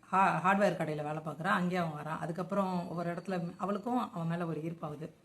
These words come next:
அப்ப வந்து அவன் விசாரிக்கிறான், "நீ யாரு, என்னன்னு?" விசாரிக்கிறான். அவ சொல்றா, "அ,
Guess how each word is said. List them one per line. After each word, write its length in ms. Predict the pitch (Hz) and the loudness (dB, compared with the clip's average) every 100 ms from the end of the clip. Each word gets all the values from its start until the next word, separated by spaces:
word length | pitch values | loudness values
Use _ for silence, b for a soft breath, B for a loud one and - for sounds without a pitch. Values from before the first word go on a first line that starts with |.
| B B B B B - | B B B B B -16
அப்ப 180 | 180 | -6
வந்து 360 | 175 180 185 185 | -2 0 2 2
அவன் 320 | 165 165 175 | 2 0 0
விசாரிக்கிறான், 500 | 175 185 202 170 160 | 0 4 4 4 -2
"நீ 160 | 156 160 | -4 -4
யாரு, 340 | 156 156 156 | -4 -4 -4
என்னன்னு?" 460 | 151 151 156 156 147 | -8 -8 -8 -10 -8
விசாரிக்கிறான். 300 | 165 151 151 | -6 -6 -4
அவ 240 | 165 156 156 | -4 -4 -6
சொல்றா, 340 | 156 160 190 - B B B - 180 | -6 -4 -4 -6 B B B -14 -6
"அ, 220 | 170 | -4